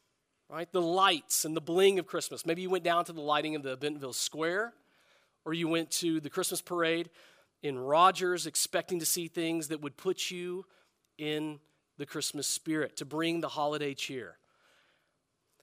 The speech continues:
These great expectations for this season are one of the reasons why Kristen and I actually went to New York City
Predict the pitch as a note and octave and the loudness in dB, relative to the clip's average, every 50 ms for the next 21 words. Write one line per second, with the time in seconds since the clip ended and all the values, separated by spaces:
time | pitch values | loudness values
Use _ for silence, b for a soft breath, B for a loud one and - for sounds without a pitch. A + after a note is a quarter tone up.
0 | _ _ _ - E3+ A#3 B3+ - - E3+ F#3 G#3+ G#3+ G#3+ G#3 G3 F#3+ - - - | _ _ _ -6 -2 0 0 0 0 2 4 6 6 6 6 4 2 -2 0 0
1 | G3 F3 E3+ - - F3+ E3+ E3 E3 - - A#2 G2 G2+ A#2 C3 D3+ - - - | 0 0 0 -4 -4 -4 -4 -2 -2 -4 -6 -8 -10 -12 -12 -8 -6 -6 -6 -6
2 | - _ _ _ _ _ - F3+ F3 E3 E3 - - F#3 F#3+ E3+ F3 E3+ E3+ E3 | -10 _ _ _ _ _ -4 -4 -2 0 0 0 0 -2 -2 0 0 2 2 2
3 | D#3+ F#3+ A#3+ D4 C4+ G#3 F3+ E3+ D#3 D#3+ D#3 C#3 D#3 E3 D#3 - - G3+ F#3+ - | 2 0 0 0 0 0 0 0 -2 -2 -4 0 0 0 0 0 -2 -4 -4 -2
4 | F#3+ D#3+ D3 C#3 C#3 C3+ C#3 C#3 - E3 D3 D3+ D3+ - - D3+ D3 C#3+ D3 D3+ | -2 -2 0 0 2 0 0 0 -2 -4 -4 -4 -4 -6 -6 -6 -4 -4 -4 -4
5 | E3 E3 - - - - B3 G3+ C#3+ A2+ B2+ E3 | -4 -4 -2 -2 -2 -2 -4 -6 -8 -10 -12 -14